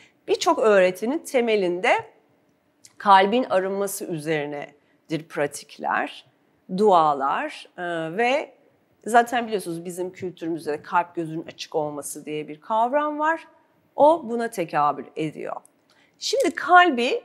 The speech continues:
bir başka açıdan anlatmak istiyorum. Bir de gene Tao pratiklerinde ki bunlar, e, gene beş bin senelik Çin tıbbına dayanır.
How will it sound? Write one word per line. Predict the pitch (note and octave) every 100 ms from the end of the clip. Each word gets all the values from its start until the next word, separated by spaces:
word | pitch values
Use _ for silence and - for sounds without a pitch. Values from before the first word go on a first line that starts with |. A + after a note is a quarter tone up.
| -
bir | D#4
başka | C#4 C#4 -
açıdan | B3 A3 D#3+ E3
anlatmak | D3+ D3 - - A2 -
istiyorum. | - - - - - F#4+ B4 _ - _ _ _ A#4
Bir | C5 G#4+ B3+
de | F3 G3 - - - _ _ _ _
gene | E4 F#4 B3+ C4 - _ - G3 G3 - - _ _ _ _ _
Tao | - E4+ E4 C4 -
pratiklerinde | F#3+ F3 E3 D#3+ D#3+ D3 C#3+ D3 G3
ki | A#3+ G#3
bunlar, | A#3 A3+ A3+ A#3 C#4 -
e, | E3 E3+ E3+ E3
gene | F3 A3+ G#3+
beş | A3+ A3
bin | G#3
senelik | F#3+ G3+ G#3 -
Çin | - A3
tıbbına | G#3 D#3+ D3+ D3 D3
dayanır. | B3 G#3+ C#3 F#3 D#4